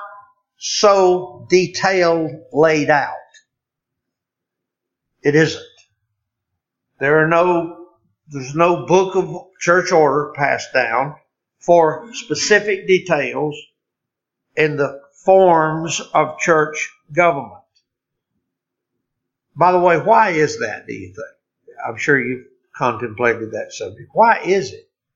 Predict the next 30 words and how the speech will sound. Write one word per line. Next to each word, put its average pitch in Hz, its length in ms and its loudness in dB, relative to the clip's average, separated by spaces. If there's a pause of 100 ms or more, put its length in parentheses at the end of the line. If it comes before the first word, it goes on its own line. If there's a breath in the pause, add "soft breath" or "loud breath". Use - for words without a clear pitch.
(260)
that 127 160 -10
the 135 80 -4
Lord 131 380 -2
did 156 280 2
not 101 360 -12 (100)
hammer 143 680 -2
out 117 360 -4 (1120)
more 127 340 -4
specifics? - 1120 -6 (920)
You 107 100 -14
know, 127 180 -2
some 160 380 -2
churches 151 480 -2
don't 147 260 -2
believe 151 460 2
that 147 120 4
a 147 60 -2
musical 151 500 -2
instrument 143 500 -6
should 135 260 -10
be 135 120 -2
used 143 560 -4
at 147 300 -2
all. - 540 -6 (440)
The 113 80 -14
prim-, 143 320 -4
our 127 140 0
primitive 135 640 -8
Baptist - 560 -6
brethren, 107 520 -4